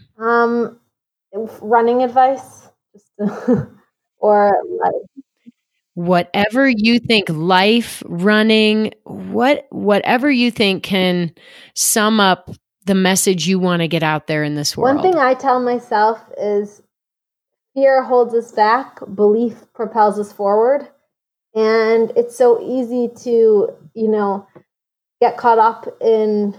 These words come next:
Speaker 1: the limitations we have currently and not do something because we're afraid of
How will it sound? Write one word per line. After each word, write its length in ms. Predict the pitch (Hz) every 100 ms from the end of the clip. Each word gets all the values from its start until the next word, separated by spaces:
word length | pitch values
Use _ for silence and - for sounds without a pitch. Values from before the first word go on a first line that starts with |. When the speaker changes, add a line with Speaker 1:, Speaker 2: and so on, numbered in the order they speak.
| - _ _
Speaker 1:
the 80 | 220
limitations 720 | 226 226 220 233 233 233 214
we 100 | 214
have 480 | 190 208 202 208 208 - - -
currently 720 | 233 226 208 208 202 208 202 190 _
and 240 | 196 196 196 -
not 400 | 214 233 233 214
do 140 | 247
something 440 | 247 233 240 233
because 320 | 226 226 226 202
we're 200 | 208 202
afraid 520 | - 226 233 240
of 120 | 226